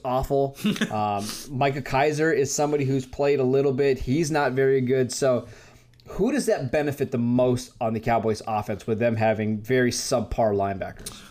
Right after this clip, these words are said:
Speaker 2: Lineback-, uh, linebacker play, you know, is obviously gonna have a heavy effect on, on coverage with tight ends and running backs. So, uh, I think that there is a, obviously a big, there's gonna be a big day for Ezekiel Elliott, I, I, I would think,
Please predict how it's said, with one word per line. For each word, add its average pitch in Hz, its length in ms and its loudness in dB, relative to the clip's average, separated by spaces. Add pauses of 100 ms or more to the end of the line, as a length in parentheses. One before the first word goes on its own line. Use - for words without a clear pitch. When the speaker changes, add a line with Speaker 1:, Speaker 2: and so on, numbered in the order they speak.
Speaker 2:
Lineback-, 151 560 -2
uh, 147 220 0
linebacker 170 580 -2
play, 147 500 0
you 143 100 -8
know, 120 120 -4
is 113 120 -6
obviously 135 380 -4
gonna 135 120 -2
have 131 180 0
a 123 60 -4
heavy 131 260 -2
effect 135 400 -6
on, 113 320 -6 (220)
on 110 480 -8
coverage 135 440 -4
with 120 200 -4
tight 120 280 0
ends 120 360 -4
and 113 160 -6
running 117 240 -4
backs. 120 380 -4
So, 110 480 -4
uh, 107 200 -12
I 120 120 -2
think 123 280 -6
that 117 120 -12
there 123 180 -2
is - 400 -6
a, 107 420 -4 (320)
obviously 127 440 -2
a 120 60 0
big, 123 260 -4
there's 135 140 -4
gonna 180 180 2
be 156 140 0
a 135 40 0
big 147 240 -4
day 127 180 -2
for 117 340 -8
Ezekiel 110 500 -8
Elliott, 98 180 -8
I, 104 280 -8
I, 104 100 -12
I 104 80 -8
would 101 180 -8
think, 98 460 -10